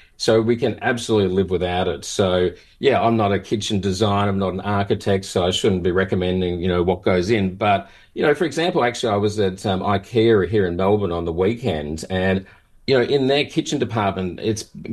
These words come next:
m-, pretty amazing now that they have agreed also to this ban on engineered stone. So they're really phasing that out from their showrooms. So, you know, there's much more emphasis on using wood,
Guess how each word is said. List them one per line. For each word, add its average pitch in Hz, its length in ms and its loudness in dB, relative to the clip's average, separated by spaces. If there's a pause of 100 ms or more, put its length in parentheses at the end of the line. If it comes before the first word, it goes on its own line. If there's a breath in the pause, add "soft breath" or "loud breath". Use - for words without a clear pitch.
m-, 120 200 0
pretty 202 220 2
amazing 120 560 2
now 85 460 -2
that 98 380 0
they 101 540 0
have 95 300 -2 (220)
agreed 101 440 4
also 104 380 2
to 95 120 -4
this 85 180 -6
ban 95 380 0
on 87 100 0
engineered 85 480 -2
stone. 101 560 -2 (320 loud breath)
So 101 720 2
they're 107 260 2
really 139 180 2
phasing 104 680 -2
that 87 240 -2
out 101 420 -2 (160)
from 98 480 0
their 87 160 2
showrooms. 98 800 0
So, 98 520 2 (320 loud breath)
you 98 100 0
know, 101 80 4
there's 113 300 2
much 127 280 -2
more 107 300 4
emphasis 101 560 -2
on 90 220 0
using 87 580 0
wood, 117 440 4